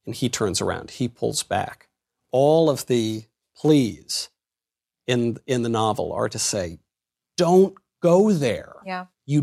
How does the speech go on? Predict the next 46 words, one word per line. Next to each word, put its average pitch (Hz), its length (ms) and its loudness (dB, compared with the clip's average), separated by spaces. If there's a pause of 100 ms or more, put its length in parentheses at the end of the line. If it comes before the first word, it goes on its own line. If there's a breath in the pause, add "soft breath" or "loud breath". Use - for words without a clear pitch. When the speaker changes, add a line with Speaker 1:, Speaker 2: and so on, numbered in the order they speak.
(140)
Speaker 1:
don't 180 300 4
know 170 180 4
what 160 240 2
you're 143 160 0
dealing 143 460 0
with, 85 380 -10
and 120 120 -4
you 123 100 0
might 143 440 0
unleash 123 680 -2 (380)
actual 139 560 0
demons 120 560 -6
on 98 120 -6
the 98 40 -6
world." - 400 -12
Speaker 2:
Mm, 185 320 -6 (280)
mm. 185 240 -12 (400 loud breath)
And 214 180 2
then, 254 340 4
you 208 60 -4
know, 214 100 2
he 208 140 -4
turns 240 260 0
around, 208 160 2
he 202 120 -4
sees 214 340 -2
the 196 80 -4
monster, 175 720 0
and 170 280 -6
what 196 80 0
I 214 120 2
find 240 200 0
to - 60 -14
be 202 80 -10
so 196 200 2
interesting 190 280 -4
about 165 140 -2
how 180 160 0
it - 140 -2
ends 175 460 -2
is 175 240 -6
that 165 360 -2 (1200)
the 196 60 -2
monster 202 320 2
kills 240 220 2
Frankenstein, 175 800 -6